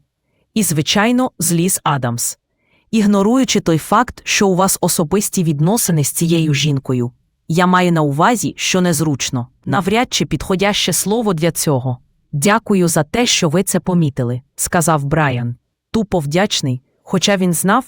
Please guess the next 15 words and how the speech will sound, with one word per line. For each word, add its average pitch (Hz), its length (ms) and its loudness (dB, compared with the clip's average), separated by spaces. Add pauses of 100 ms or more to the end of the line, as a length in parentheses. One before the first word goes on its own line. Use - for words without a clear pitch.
(160)
що - 260 -4
він 165 180 0
в 143 80 -6
даний 170 340 2
час 202 400 -2
лише 151 360 0
учасник 160 600 -2
гри. 139 300 -6 (640)
"І 196 120 0
я 208 140 2
можу 208 260 2
запевнити 175 640 0
вас 139 320 -2
ще 220 300 0
раз, 165 260 -2